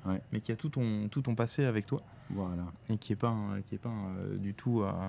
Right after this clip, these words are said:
Speaker 2: c'est, c'est pas genre, zut, il y a ton passé qui te suit.
Speaker 1: <laughs> Non.
Speaker 2: <clears throat> Et sur lequel on peut retrouver, ben, par exemple, tous tes, tous tes travaux d'esquisse. Euh,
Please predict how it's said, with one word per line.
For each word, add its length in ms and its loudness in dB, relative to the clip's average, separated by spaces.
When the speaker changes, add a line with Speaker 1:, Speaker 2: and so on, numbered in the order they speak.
Speaker 2:
c'est, 180 -10
c'est 160 -2
pas 180 0
genre, 300 -2
zut, 280 -4
il 40 0
y 20 -2
a 40 -2
ton 120 -4
passé 280 0
qui 140 -6
te 100 0
suit. 240 4
Speaker 1:
<laughs> 800 0
Non. 80 -2
Speaker 2:
<clears throat> 400 12
Et 600 6
sur 180 4
lequel 200 6
on 80 8
peut 100 0
retrouver, 360 6
ben, 160 6
par 140 2
exemple, 340 4
tous 160 -2
tes, 340 4
tous 120 -8
tes 120 4
travaux 380 2
d'esquisse. 500 0
Euh, 600 2